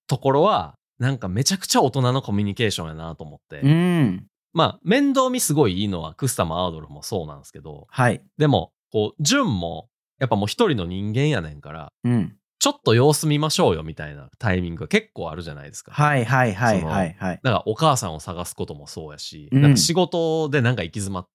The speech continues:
Speaker 1: てる時とかも多分そうやし。
Speaker 2: うん。なんか、様子が変な時とかね。
Speaker 1: あー、そうそうそうそうそうそうそうそう。もうなんかちょっとこう、まあまあ、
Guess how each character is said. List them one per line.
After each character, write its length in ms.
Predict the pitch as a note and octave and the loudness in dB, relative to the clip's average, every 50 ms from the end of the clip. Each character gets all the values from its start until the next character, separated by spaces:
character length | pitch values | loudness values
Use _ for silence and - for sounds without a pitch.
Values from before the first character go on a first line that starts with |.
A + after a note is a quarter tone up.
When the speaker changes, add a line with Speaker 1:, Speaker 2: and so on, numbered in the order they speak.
| _ | _
Speaker 1:
て 100 | - A#2+ | 0 0
る 80 | A#2 A2+ | 0 0
時 160 | - B2 - | -2 -4 -6
と 100 | - G#2+ | -6 -12
か 80 | - D#2 | -12 -12
も 120 | D2 C#2+ | -14 -16
多 80 | C#2+ D#2 | -18 -18
分 100 | D2+ D2 | -18 -14
そ 220 | - - - D2+ D2 | -10 -8 -8 -8 -8
う 60 | C#2+ | -10
や 80 | C#2 | -16
し。 260 | - - - - - - | -16 -16 -16 -14 -6 0
Speaker 2:
う 60 | C#3+ | 2
ん。 220 | C#3 C3+ A#2 A#2+ D3+ | 4 4 4 4 2
な 100 | F3+ F#3+ | 0 2
ん 40 | |
か、 100 | F#3 D3+ | 2 2
様 280 | A#2+ C3 F3 G#3 A3+ A3 | 4 4 4 4 4 2
子 160 | G#3 - G#3 G3+ | 0 2 2 2
が 120 | G3+ G3 | 4 4
変 220 | D3+ G#3 G#3 G3 | 4 4 4 6
な 100 | D3+ B2+ | 4 4
時 220 | G#2 - A2 G#2+ - | 2 0 -4 -6 -6
と 80 | - | -10
か 120 | G2 - G#2 | -6 -2 0
ね。 220 | C#3+ A#3+ C4 - _ _ _ _ - | 0 0 -2 -6 _ _ _ _ 2
Speaker 1:
あ 180 | C#3 D3+ D#3 D#3 | 4 4 4 4
ー、 40 | |
そ 140 | C#3+ F#3 F3+ | 4 4 4
う 40 | D#3+ | 4
そ 100 | C#3 D3+ | 4 2
う 20 | |
そ 120 | B2+ C3 C3 | 0 -2 -2
う 40 | A2+ | -4
そ 100 | B2+ A2 | -4 -6
う 20 | |
そ 120 | F#2+ A#2+ | -4 -6
う 40 | G2+ | -8
そ 120 | F#2 G2+ E2+ | -6 -8 -10
う 40 | |
そ 120 | - - F2 | -10 -12 -14
う 40 | D#2 | -14
そ 260 | - E2+ D2+ - - _ _ _ - | -12 -14 -16 -16 -18 _ _ _ -2
う。 40 | F#3+ | 0
も 180 | G#3 A3+ G#3 - | 2 2 2 2
う 20 | |
な 120 | C#3 D#3+ | 2 2
ん 60 | E3+ D3+ | 2 2
か 100 | B2+ G#2 | 0 -2
ち 100 | - C3+ | -4 -4
ょ 20 | |
っ 60 | B2 | -8
と 100 | - - | -10 -14
こ 380 | D#2+ - E2+ D#2+ D#2+ D#2 D#2 _ | -12 -12 -12 -10 -10 -12 -16 _
う、 360 | _ _ _ _ _ - - | _ _ _ _ _ -2 0
ま 80 | D#3 D3 | 2 2
あ 40 | |
ま 120 | A#2+ A2+ G#2 | 4 2 0
あ、 160 | E2+ D#2 - | -2 -4 -8